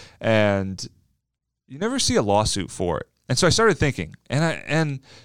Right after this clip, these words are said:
I had, I had, before researching this, I'd come to this conclusion, okay, that we don't see any lawsuits for it because,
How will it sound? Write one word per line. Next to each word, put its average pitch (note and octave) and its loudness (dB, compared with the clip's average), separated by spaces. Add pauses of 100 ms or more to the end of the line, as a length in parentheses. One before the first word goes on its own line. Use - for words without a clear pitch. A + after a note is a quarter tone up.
(680)
I D3+ 4
had, F3 2
I D3+ 2
had, D#3+ -2
before F#3+ 0
researching D#3 2
this, C3 -4
I'd F#3+ 0
come E3+ -2
to B2+ 0
this B2+ 2
conclusion, F2+ -8 (380)
okay, A2 2 (320)
that B2+ 2 (380)
we D3 2
don't F3 0
see F#3 0
any E3+ 2
lawsuits D3 2
for B2+ 2
it C3 -6
because, C3 2